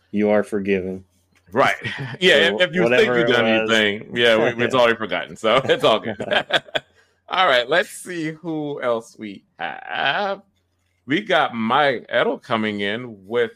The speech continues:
Speaker 2: a ten dollar super chat. Thank you, my man, for your generosity. Much appreciated. He says, "Good evening, Ron, Dylan, and Scott." Unfortunately, no Scott tonight, but we'll give him, send him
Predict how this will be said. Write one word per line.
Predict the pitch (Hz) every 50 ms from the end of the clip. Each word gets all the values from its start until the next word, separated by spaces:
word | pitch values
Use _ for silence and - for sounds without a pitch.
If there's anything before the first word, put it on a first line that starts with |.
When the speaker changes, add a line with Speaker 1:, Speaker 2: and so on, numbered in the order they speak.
| _ -
Speaker 2:
a | 123 110 101
ten | 101 - - - 127 131 135 135 135 139 - -
dollar | - 104 110 113 110 110 107 101
super | - - - - - 143 135 131 - 117
chat. | 107 - - - 101 101 90 - _ _ _ _ _ _ _
Thank | - 110 101 - _
you, | 98 90
my | 85 82
man, | 85 82 80 82 80
for | - _ 82
your | 80 73
generosity. | 71 80 78 78 78 78 78 78 _ _ - 80
Much | 80 80 78 _
appreciated. | _ _ _ 123 120 107 - _ 78 76 76 85 104 - _ _ _ _ _ _ _ _ _ _ _ _ _ _ _ _
He | _ - 104
says, | - - 113 107 -
"Good | - - 135 139 - - _
evening, | 151 143 160 202 269 240 185 135 117 104
Ron, | 107 104 104 104 101 101 92
Dylan, | 87 101 101 101 98 104 101 101 101 - -
and | 107 98 98 95 92 92 90
Scott." | - - - 101 92 95 95 - -
Unfortunately, | - - 104 98 98 98
no | 98
Scott | 98 _ - 98 92 90 -
tonight, | _ 92 87 85 87 104 - - -
but | 85
we'll | 85 90 92
give | 90 95 92 90
him, | 98 104 -
send | - - 101 95 101
him | 104 110